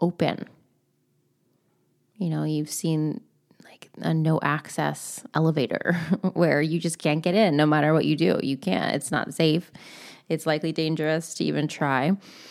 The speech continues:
Um, well, this can occur in relationships too. So A is accessible. <clears throat> R is responsive. Now that I have access to you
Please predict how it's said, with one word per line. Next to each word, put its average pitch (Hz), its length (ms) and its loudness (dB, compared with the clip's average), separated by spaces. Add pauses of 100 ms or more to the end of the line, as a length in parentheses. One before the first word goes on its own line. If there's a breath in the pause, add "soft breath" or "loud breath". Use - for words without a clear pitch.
(240 loud breath)
Um, 160 320 0
well, 165 120 0
this 180 220 -2
can 202 160 0
occur 165 320 -2
in 160 80 2
relationships 160 760 0
too. - 300 0 (1800)
So 170 440 2 (580)
A 175 320 2
is 170 340 -2 (540)
accessible. 170 720 0 (880 loud breath)
<clears throat> 214 420 -2
R 196 440 6
is 196 180 2
responsive. - 760 0 (960)
Now 202 220 2
that 214 100 2
I 196 60 2
have 180 100 2
access 196 440 2
to - 120 -2
you 170 340 2